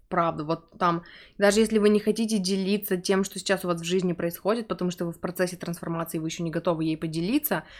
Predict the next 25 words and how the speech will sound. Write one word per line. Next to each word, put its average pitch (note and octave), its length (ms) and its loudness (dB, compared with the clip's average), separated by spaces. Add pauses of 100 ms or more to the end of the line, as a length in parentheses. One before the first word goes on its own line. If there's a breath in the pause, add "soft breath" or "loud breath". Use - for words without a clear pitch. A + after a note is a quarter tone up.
(280 loud breath)
но G#3 280 8 (180)
вот G#3 260 0
прямо G#3 260 8
сейчас, G3+ 540 6
проходя G3 420 4
ч-, - 160 -4 (380)
через F#3+ 300 0
то, G#3 220 4
через F#3 260 -2
что F#3+ 220 0
вы F3 60 -4
происходите, F#3 800 -2 (460 loud breath)
есть A3 400 2
как-, G#3 200 0
какой-то G#3 440 4
фундамент, G3 800 6
какие-то F#3 420 -2
знания, F#3+ 320 4
на F#3 80 0
которые F3+ 320 -4
вы E3+ 120 0
опираетесь, D#3+ 800 -4 (480)
и G3 400 2 (120)
поделитесь F#3 540 -2
ими. D#3+ 360 -8